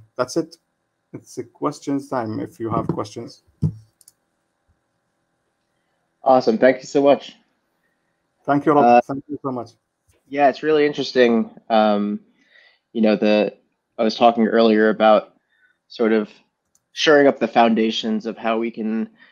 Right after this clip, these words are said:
Speaker 2: access data and combine, uh, different data types. And, um,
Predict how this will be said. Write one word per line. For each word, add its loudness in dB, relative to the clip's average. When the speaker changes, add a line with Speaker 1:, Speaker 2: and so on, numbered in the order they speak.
Speaker 2:
access -2
data 0
and -8
combine, -2
uh, 0
different -6
data 0
types. -4
And, -6
um, 0